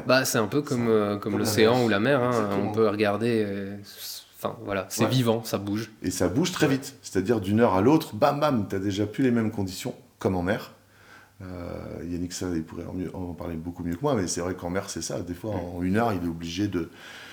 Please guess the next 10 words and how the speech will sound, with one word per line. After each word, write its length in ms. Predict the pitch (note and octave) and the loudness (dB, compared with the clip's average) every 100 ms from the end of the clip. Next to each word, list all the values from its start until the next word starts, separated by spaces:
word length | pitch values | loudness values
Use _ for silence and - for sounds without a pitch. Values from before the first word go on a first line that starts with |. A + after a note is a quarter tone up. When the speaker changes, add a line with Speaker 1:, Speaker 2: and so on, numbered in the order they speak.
| - - | -20 -6
Speaker 2:
de, 180 | F2+ E2 | -4 -2
de, 140 | F2 | -4
voilà, 240 | D#2 D#2+ G2 | -4 -4 -2
changer 320 | G#2+ F2+ F2 | -2 -2 -2
de 40 | |
voile, 380 | D#2 D#2+ E2+ G#2 | -2 -2 0 0
euh, 300 | G2 F2 E2+ | 0 0 -2
changer 380 | E2 F2+ E2 F2+ | -4 -6 -4 -2
de 280 | F2 F2 E2+ | -2 -4 -4
tout, 180 | - | -6